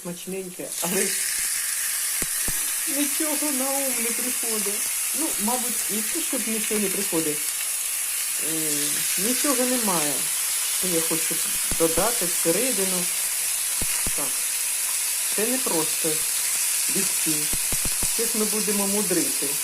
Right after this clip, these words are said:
додавати всередину. Підсмажую м'ясо, е, з однієї сторони більш, з другої менш. Так.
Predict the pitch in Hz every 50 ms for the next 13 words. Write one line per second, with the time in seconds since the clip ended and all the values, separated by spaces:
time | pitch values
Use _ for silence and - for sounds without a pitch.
0 | - - - - - - - - - 156 165 160 170 160 180 190 185 185 170 -
1 | - - 175 165 156 139 127 131 135 - - - - - - - - - - -
2 | - - - - - - - - - - - - - - - - - - - -
3 | - - - - - - - - - - - - - - - - - - - _
4 | _ _ _ - - - - - - - - - - - - - - - - -
5 | - - - - - - - - - - - - - - 247 220 - - - 196
6 | 185 175 156 147 147 151 147 151 160 165 185 220 262 285 285 - - 233 233 233
7 | 226 - - - - - - - - - - - 156 156 151 147 139 131 131 -
8 | - - - - - - - - - - - - - - - - - - - -
9 | - - 175 175 165 175 185 180 185 196 185 170 165 - - 165 156 160 151 147
10 | 147 143 151 220 269 285 294 294 - - - - - - - - - - - -
11 | 139 135 131 - - - 139 170 180 156 - 147 143 143 139 147 180 226 277 285
12 | 285 - - - - - - - - - - - - - - - - - - -
13 | - - - - - - - 151 147